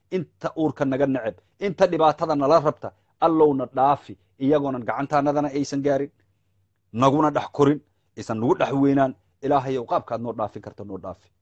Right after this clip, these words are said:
Addoommadaadaan nahay, adigaan sacbada kuu hoorsanaynaa. Cidna ma waalayno, cidna diinta ka-, kama saarayno, saa cidna annagaba nagama saari karta, nagumana soo darin. Ilaahow, adiga dartaa baanu Islaam u nahay. Adigaan ku rumaynay,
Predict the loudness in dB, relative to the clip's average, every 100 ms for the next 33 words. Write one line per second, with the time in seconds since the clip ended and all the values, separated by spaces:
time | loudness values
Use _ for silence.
0 | _ _ _ -8 -4 -2 -2 -2 -4 -8
1 | -14 -6 -4 -4 -8 -8 -6 -6 -6 -8
2 | -10 -10 -12 -10 -14 -20 _ _ _ _
3 | _ _ _ -8 -2 0 4 6 6 4
4 | 0 -8 _ _ _ _ -6 -2 -2 -2
5 | -2 -4 -12 -14 -6 -4 0 2 2 0
6 | -6 _ _ -6 -2 -2 0 0 2 2
7 | 2 2 2 0 0 0 0 -4 -8 -6
8 | -4 -4 -4 -8 -14 -14 -18 _ _ _
9 | -6 0 2 2 -2 -4 -2 0 0 0
10 | -2 -2 -2 -6 -8 -8 -8 -12 -14 -20
11 | _ -6 -2 0 -2 -6 -4 -2 -2 -4